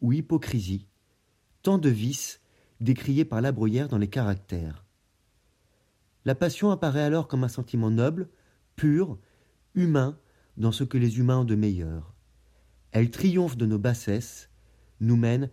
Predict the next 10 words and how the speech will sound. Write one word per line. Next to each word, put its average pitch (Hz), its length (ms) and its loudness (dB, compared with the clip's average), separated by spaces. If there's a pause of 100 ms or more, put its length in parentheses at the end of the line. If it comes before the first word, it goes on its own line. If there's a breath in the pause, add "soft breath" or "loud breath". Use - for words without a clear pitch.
(300 soft breath)
à 104 100 2
dépasser 156 500 -2
notre 107 220 -4
petit 123 420 -6
être, 98 380 -6 (320)
à 98 80 -2
faire 110 260 -2
de 107 80 -4
grandes 104 320 -2
choses. - 520 -14